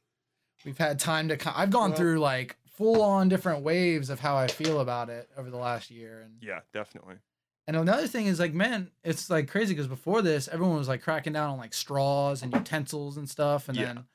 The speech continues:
Speaker 2: It's always
Speaker 1: Dude, what
Speaker 2: something.
Speaker 1: about all these masks that are now, like, gonna be in the environment now? No, I haven't heard
Speaker 2: Dude,
Speaker 1: anybody
Speaker 2: I see
Speaker 1: talk about
Speaker 2: masks
Speaker 1: that.
Speaker 2: just, like, laying around
Speaker 1: I see 'em all the time.
Speaker 2: sometimes.
Speaker 1: Yeah.
Speaker 2: Uh, and it's just, like, it's so disgusting, you know? It's, like,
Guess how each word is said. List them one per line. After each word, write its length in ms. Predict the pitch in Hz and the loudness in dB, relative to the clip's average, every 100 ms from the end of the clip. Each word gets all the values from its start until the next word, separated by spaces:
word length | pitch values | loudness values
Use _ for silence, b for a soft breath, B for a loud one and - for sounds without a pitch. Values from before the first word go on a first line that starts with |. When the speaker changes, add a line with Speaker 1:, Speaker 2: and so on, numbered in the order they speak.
| _ | _
Speaker 2:
It's 120 | 147 196 | 0 2
always 220 | 196 151 | 4 4
Speaker 1:
Dude, 100 | 269 | 6
what 200 | 196 247 | 6 6
Speaker 2:
something. 60 | 302 | 4
Speaker 1:
about 180 | 330 | 4
all 100 | 285 | 2
these 160 | 269 190 | 0 -2
masks 680 | 147 165 185 240 156 135 - | 0 0 2 2 0 -4 -2
that 140 | 175 160 | 2 2
are 80 | |
now, 320 | 165 160 165 160 | 2 2 2 2
like, 180 | 156 147 | 2 0
gonna 160 | 165 | 0
be 120 | 156 160 | 0 0
in 60 | 156 | 0
the 100 | 147 | -2
environment 580 | 139 139 135 131 123 | 2 2 2 -2 -8
now? 160 | 127 127 | -6 -6
No, 300 | 127 160 226 | -4 0 0
I 120 | 226 226 | 2 4
haven't 180 | 196 | 4
heard 140 | 175 151 | 4 2
Speaker 2:
Dude, 80 | 170 | 2
Speaker 1:
anybody 280 | 226 196 170 | 2 4 4
Speaker 2:
I 20 | |
see 100 | 160 | 4
Speaker 1:
talk 80 | 143 | 4
about 40 | |
Speaker 2:
masks 320 | 127 123 127 - | 6 6 4 -2
Speaker 1:
that. 60 | |
Speaker 2:
just, 160 | 131 - | -2 0
like, 140 | 127 | 0
laying 260 | 104 110 104 | 0 0 0
around 360 | 90 95 104 120 | -2 0 0 0
Speaker 1:
I 20 | |
see 120 | 220 | 2
'em 80 | 208 | 4
all 120 | 190 | 4
the 60 | 147 | 4
time. 360 | 170 214 143 - | 2 4 2 -2
Speaker 2:
sometimes. 100 | - - | -12 -8
Speaker 1:
Yeah. 340 | 135 170 110 127 | 0 0 0 0
Speaker 2:
Uh, 40 | 123 | 0
and 220 | - 131 | 2 0
it's 140 | 127 | -2
just, 220 | - 143 - | -2 -4 0
like, 180 | 127 - | -2 -2
it's 100 | - | -6
so 100 | 180 | -6
disgusting, 720 | 156 - 127 120 - 139 139 | -6 -4 -4 -4 -4 -4 -4
you 80 | 139 | -4
know? 160 | 147 | -2
It's, 200 | 143 - | -4 -4
like, 180 | 127 123 | -2 -2